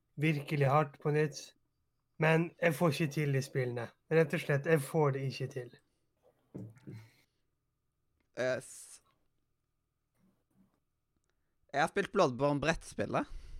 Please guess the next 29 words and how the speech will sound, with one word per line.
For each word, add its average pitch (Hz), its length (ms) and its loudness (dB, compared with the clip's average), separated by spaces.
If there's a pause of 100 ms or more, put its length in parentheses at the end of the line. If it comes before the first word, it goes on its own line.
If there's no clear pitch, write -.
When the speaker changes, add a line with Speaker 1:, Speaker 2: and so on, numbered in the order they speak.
(560)
Speaker 2:
to 139 180 -4
ganger. 135 320 -4 (880)
Speaker 1:
Men - 600 6
det 175 120 4
kan 196 120 6
ikke 185 240 4
sammenlignes 185 880 4
i 160 60 -4
det 151 160 0
hele 160 320 -2
tatt. 139 320 -4 (1000)
Speaker 2:
Har 147 120 0
du 143 60 -8
spilt 135 260 -4
brettspillet, 139 480 0
kanskje? 196 260 -2 (1300)
Speaker 1:
Nei, 160 240 2
men 180 320 4
når 170 200 2
du 175 360 0
stormer 170 800 2
Father 151 380 0
of 143 80 -4
Gascoigne 143 600 -2
for 147 140 -4
femte 147 480 0
gang, 131 240 0
og 131 140 -4
han 139 160 0